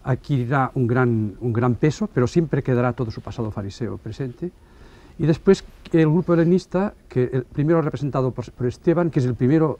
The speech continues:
el pr-, protomártir, el primero que da la vida, o sea, que sigue el camino exactamente de Jesús. Y después es Felipe. Y entonces Lucas a estos tres personajes, Pedro, Saulo y Felipe, o Felipe, Saulo y Pedro,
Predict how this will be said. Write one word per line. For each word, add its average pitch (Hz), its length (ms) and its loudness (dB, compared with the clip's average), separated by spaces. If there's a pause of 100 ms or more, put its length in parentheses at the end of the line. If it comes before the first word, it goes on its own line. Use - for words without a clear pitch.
el 139 100 -10
pr-, 120 140 0
protomártir, 123 600 -2
el 120 60 -6
primero 123 280 0
que 127 80 -4
da 113 100 0
la 107 100 -2
vida, 110 280 -4
o 98 60 -10
sea, 117 180 -4
que 127 80 -4
sigue 135 220 -2
el 123 60 0
camino 120 240 -2
exactamente 107 440 -10
de 123 80 -12
Jesús. 175 340 -8 (680)
Y 147 60 2
después 190 280 6
es 202 120 2
Felipe. 139 400 2
Y - 20 6
entonces 220 300 4
Lucas 220 280 2
a 202 40 4
estos 208 240 -2
tres 202 160 -4
personajes, 160 680 -2 (400)
Pedro, 156 400 6 (480)
Saulo 139 540 2 (560)
y 135 80 -2
Felipe, 151 420 0
o 120 80 -2
Felipe, 131 540 -2
Saulo 120 440 0
y 120 60 -4
Pedro, 160 420 -2